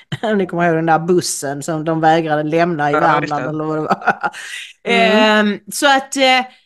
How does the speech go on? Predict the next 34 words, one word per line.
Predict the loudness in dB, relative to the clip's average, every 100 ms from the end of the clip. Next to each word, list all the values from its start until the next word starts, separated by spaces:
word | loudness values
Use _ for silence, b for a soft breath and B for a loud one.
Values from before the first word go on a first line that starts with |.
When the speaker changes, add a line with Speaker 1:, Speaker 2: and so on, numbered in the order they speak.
| B _
Speaker 1:
det | -4 2 2 2
tror | -4 -4 -2 0 0
jag | 0 -2
inte | -4 -4 -4 -8 _ -2 0 2 0 -2
att | -4 -4 -2
det | -4
kommer | -2 -6 -6
inte | -4
att | -2
lyckas, | -2 -2 -6 -4
utan, | -6 -2 -2 -2 -8 _ _ 0
och | 0 0 -6 -4
de | -4
kom-, | -6 -14 -14 -20 -20 -20 -12 -2
om | -2
inte | 2 2
invandrarna | 4 2 2
själva | 2 0
vill | 0 -4
så | -4
kommer | -4 0
de | -2
inte | 0
göra | 0 0 -2
det. | -6 -4
Men | 0 2 2 -4 _
kommer | -4 -2 -2
Svensson | -4 0 0 -2 -2 0 0 -2
att | 2
ha | 2
något | 2 -4
att | -8
sätta | -6 -4 -2
emot | -2 -4 -2 -4 -4